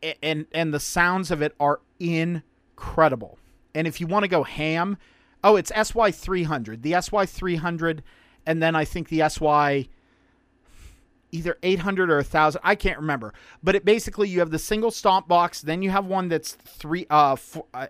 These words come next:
I think three button, and it's more full featured, and it's midi controllable, and then you have the one that's, like, massive, and you have to build synth sounds from the ground up, and you need the, the, the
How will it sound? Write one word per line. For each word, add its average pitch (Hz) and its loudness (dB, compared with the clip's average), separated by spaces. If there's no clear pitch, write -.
I 147 0
think 156 -8
three 165 -6
button, 208 -2
and 165 -2
it's 156 -6
more 165 0
full 165 -4
featured, 190 -6
and 165 -2
it's 139 -8
midi 156 -2
controllable, 185 -4
and 180 -2
then 208 2
you 220 2
have 202 0
the 190 2
one 170 0
that's, 156 -4
like, 139 -2
massive, 151 0
and 156 -2
you 156 -2
have 175 -2
to 156 -4
build 165 -2
synth 160 -6
sounds 175 -2
from 151 -8
the 139 -6
ground 127 -2
up, 139 0
and 180 -2
you 190 -6
need 170 -4
the, 143 -4
the, 139 0
the 135 0